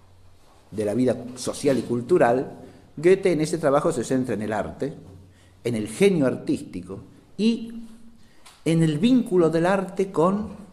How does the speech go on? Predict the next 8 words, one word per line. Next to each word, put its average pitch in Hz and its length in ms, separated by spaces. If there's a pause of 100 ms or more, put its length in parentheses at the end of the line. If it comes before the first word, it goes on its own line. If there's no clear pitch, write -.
(1200)
la 127 200
tradición 170 840 (460)
y 139 80
con 127 180
el 123 80
espíritu 160 680
del 110 180
pueblo. 80 680